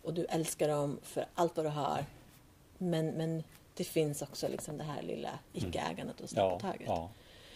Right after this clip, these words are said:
Speaker 1: Och det tycker jag är ju, mm, definitivt i relationer. Jag tror att det är väldigt många som har svårt just det här. Ehm, och jag men tänker på alla, alla kvinnor som utsätts för våld just i uppbrottet.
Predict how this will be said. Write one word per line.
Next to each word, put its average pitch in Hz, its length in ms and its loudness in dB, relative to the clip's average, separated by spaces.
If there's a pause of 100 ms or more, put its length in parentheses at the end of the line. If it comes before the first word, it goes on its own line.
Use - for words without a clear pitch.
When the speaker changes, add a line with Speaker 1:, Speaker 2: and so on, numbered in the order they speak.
(220)
Speaker 1:
Och 175 100 2
det 233 260 10
tycker 269 260 0
jag 190 120 8
är 170 160 8
ju, 156 180 8
mm, 147 600 0
definitivt 156 680 -2
i - 200 -2
relationer. 156 440 -2
Jag 156 80 -4
tror 160 100 -4
att 151 60 -6
det - 80 0
är 156 40 2
väldigt 156 300 0
många 160 240 0
som 147 200 -6
har 143 280 -4 (480)
svårt - 840 0 (680)
just - 260 -2
det 160 60 -4
här. 151 380 -2 (260)
Ehm, 151 540 -6 (100)
och 147 60 -2
jag 151 80 2
men 151 100 2
tänker 151 260 -2
på 156 100 -2
alla, 151 320 0 (520)
alla 156 200 6
kvinnor 160 280 4
som 165 160 0
utsätts 156 420 2
för 170 100 6
våld 160 300 6
just 165 260 2
i 151 60 4
uppbrottet. - 720 0